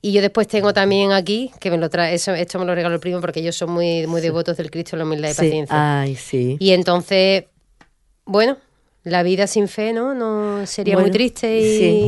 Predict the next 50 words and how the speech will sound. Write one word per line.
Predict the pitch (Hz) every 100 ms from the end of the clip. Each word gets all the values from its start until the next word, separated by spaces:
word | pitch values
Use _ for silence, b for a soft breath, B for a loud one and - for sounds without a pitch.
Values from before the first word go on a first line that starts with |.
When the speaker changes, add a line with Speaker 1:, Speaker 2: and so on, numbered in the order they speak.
| -
Speaker 1:
y |
Speaker 2:
Yo | 208
Speaker 1:
sería | 240 233
Speaker 2:
pienso, | 208
Speaker 1:
otro | 208
tipo | 208 202 214
de |
Speaker 2:
yo | 220
Speaker 1:
vida, | 220
¿no? | 180
Speaker 2:
pienso | 254 202
también | 185 175
lo | 165
mismo, | 170 160 135
que | 143 143
sería | 156 156
muy | 147 143
triste. | 139 147 -
Speaker 1:
Mm. | 175 165 160
Speaker 2:
Mm. | 131 123 127 135 127 _ _
Yo | - 156 151
también | 165 160
soy | - 147
una | 143
persona | 143 143 147
Speaker 1:
Mm. | 139
Speaker 2:
de |
fe | 135 156 151 160
y, | 151 135 127 123 123 -
y | 147
siempre | 160 156 147
me | 143
agarro, | 147 156 156 B B -
y | 190
siempre | 208 196 214
digo, | 196 180 156
cuando | 160 151
termino | 143 147 156 175
mis | 180 175
rezos, | 165 170 202 -
siempre | 170 156
digo, | 147 135
"Corazón | 135 139 156
de | 147
Jesús, | 143 - 151
en | 139
vos | 165
Speaker 1:
Vos | 156
Speaker 2:
confío". | 135 170 131 190
Speaker 1:
confío. | 151